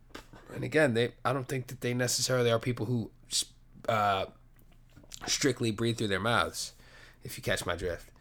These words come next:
Um, but yeah, you know, nobody's perfect, right? Somebody's gonna go to sleep and, uh,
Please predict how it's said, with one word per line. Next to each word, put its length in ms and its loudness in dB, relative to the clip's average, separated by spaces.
Um, 320 -2
but 140 -4
yeah, 220 2
you 100 -4
know, 80 2
nobody's 360 4
perfect, 640 0
right? 320 0
Somebody's 380 2
gonna 180 2
go 180 6
to 80 4
sleep 400 2
and, 360 -4
uh, 360 -6